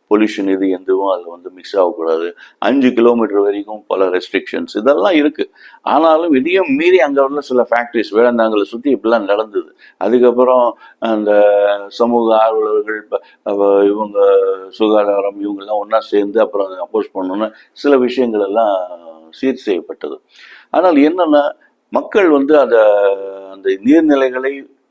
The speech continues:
அதோட புனிதத்தை பாதுகாக்க வேண்டியது நம்மளோட கடமைங்கிறதையே மறந்துடுறாங்க. என்ன இருக்கா, ஒவ்வொரு ஃபேக்டரிக்காரும்,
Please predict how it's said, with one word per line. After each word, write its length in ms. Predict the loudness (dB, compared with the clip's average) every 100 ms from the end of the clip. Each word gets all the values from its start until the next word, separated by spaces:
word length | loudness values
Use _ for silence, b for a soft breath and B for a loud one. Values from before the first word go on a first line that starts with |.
| -4
அதோட 320 | 0 2 0 0
புனிதத்தை 520 | 0 2 2 4 2
பாதுகாக்க 640 | 2 0 2 2 0 0
வேண்டியது 340 | -2 0 0 0
நம்மளோட 220 | -4 -6
கடமைங்கிறதையே 760 | -2 0 0 -2 -4 -4 -2 -2
மறந்துடுறாங்க. 560 | -4 -8 -12 -20 -20 _ _ b b b
என்ன 280 | -2 2 2
இருக்கா, 240 | 2 2
ஒவ்வொரு 580 | 2 4 4 2 -2 -8 -4
ஃபேக்டரிக்காரும், 720 | -2 -2 2 2 2 0